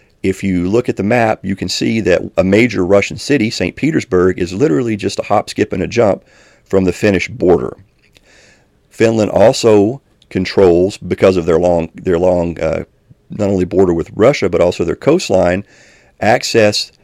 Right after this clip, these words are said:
for the North Sea up there. And so when Russian ships want to move out into the Atlantic, they have to pass by the coast, which would give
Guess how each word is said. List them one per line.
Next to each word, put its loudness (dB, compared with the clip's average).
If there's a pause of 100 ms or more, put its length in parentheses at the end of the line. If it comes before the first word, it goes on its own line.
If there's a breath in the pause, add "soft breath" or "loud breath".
(120)
for 2
the 2
North 2
Sea 0
up 0
there. 0 (300 soft breath)
And -6
so 0
when -2
Russian -2
ships -2
want -4
to -6
move 0 (720 soft breath)
out 2
into 0
the -2
Atlantic, 2
they 2
have 0
to -4
pass -2
by 2
the -4
coast, -2 (320 soft breath)
which -4
would -6
give -2